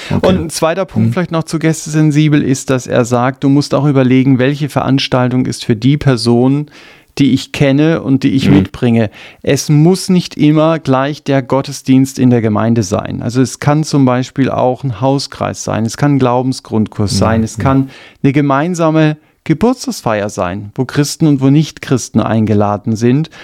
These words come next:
Speaker 2: Und natürlich kann es auch mal ein Gottesdienst sein. Also, dass man wirklich schaut, welche Veranstaltung passt zu meinem Bekannten. Und das
Speaker 1: Ja.
Speaker 2: ist dann eben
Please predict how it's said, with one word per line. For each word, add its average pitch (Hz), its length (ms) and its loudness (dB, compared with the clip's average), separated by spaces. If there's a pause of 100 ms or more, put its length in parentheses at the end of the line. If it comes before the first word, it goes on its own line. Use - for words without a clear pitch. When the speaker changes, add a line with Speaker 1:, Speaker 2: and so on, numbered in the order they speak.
(140)
Speaker 2:
Und 165 160 4
natürlich 190 720 0
kann 160 260 0
es - 280 -8
auch 147 260 -2
mal 127 260 0
ein 135 120 -2
Gottesdienst 101 600 -4
sein. 90 340 -4 (400)
Also, 139 400 0 (340)
dass 151 220 -2
man 143 300 0
wirklich 175 360 0
schaut, 143 380 -2
welche 175 400 0
Veranstaltung 139 960 -2
passt - 480 -4
zu 151 120 2
meinem 127 440 0
Bekannten. 135 840 -2 (560)
Und 135 180 4
das 151 100 2
Speaker 1:
Ja. - 60 0
Speaker 2:
ist 202 120 0
dann 156 240 2
eben 175 280 0